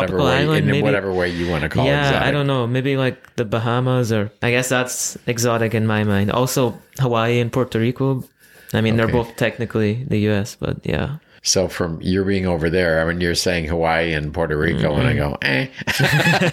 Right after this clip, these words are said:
Speaker 2: <laughs> But you like it.
Speaker 1: Yeah,
Speaker 2: 'Cause
Speaker 1: yeah.
Speaker 2: it's different for you.
Speaker 1: I love warm places. I like islands.
Speaker 2: So you must
Speaker 1: Uh,
Speaker 2: like Palm Springs.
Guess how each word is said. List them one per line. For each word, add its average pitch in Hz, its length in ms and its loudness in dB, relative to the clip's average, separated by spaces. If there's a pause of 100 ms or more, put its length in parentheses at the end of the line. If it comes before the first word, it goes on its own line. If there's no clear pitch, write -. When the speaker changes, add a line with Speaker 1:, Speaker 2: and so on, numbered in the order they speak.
(160)
Speaker 2:
<laughs> 131 100 -8
But 117 120 0
you 107 120 2
like 90 300 0
it. 80 200 -4
Speaker 1:
Yeah, 113 340 0 (120)
Speaker 2:
'Cause 107 140 2
Speaker 1:
yeah. 98 100 2
Speaker 2:
it's 104 80 0
different 80 420 -2
for 62 160 -2
you. 73 180 0 (100)
Speaker 1:
I 117 160 2
love 117 320 0 (180)
warm 113 380 -2
places. 110 560 0
I 107 100 2
like 107 260 0
islands. 98 920 0 (140)
Speaker 2:
So - 120 2
you 95 80 2
must - 260 2
Speaker 1:
Uh, 90 40 2
Speaker 2:
like 82 140 -2
Palm 73 220 -4
Springs. 90 520 -4